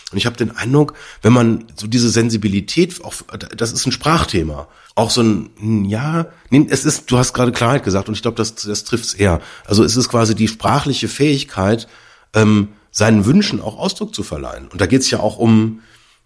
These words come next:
ja, um, um den Wunsch, wie fühle ich mich denn wohl? Und wenn ich sag, ihr macht da jetzt eine Aufgabe und ich,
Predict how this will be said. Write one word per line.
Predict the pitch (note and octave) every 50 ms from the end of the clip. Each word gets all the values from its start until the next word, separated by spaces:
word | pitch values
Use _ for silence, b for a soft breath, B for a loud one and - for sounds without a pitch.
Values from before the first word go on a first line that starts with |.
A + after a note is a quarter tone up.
| B B
ja, | - F2+ A#2+ D3
um, | - - - F2 E2 E2+ F2+ - -
um | F#2+ F#2+ F#2
den | F2 G2 G2 F2 F#2
Wunsch, | A2 C#3+ D#3 - -
wie | A#2
fühle | A2 - - G#2+ G#2
ich | G#2+ D#3+ F3 - -
mich | - B2 - -
denn | - E2+ E2 F#2+
wohl? | C3+ F3+ F#3 D#2 D2+ C#2+ C#2+ - b b b b b b b b b
Und | F2+ G2+ F#2+
wenn | G#2 G#2+
ich | A2 G#2+ G#2+
sag, | A2+ B2+ - G2
ihr | G#2
macht | F#2+ G#2+ C3+ - - -
da | E3
jetzt | C3 A2+ A2+ -
eine | C3 A2+
Aufgabe | C3+ G3 - - D3+ B2 A#2
und | G#2 A#2+ B2 A#2+
ich, | B2 B2 A#2 - -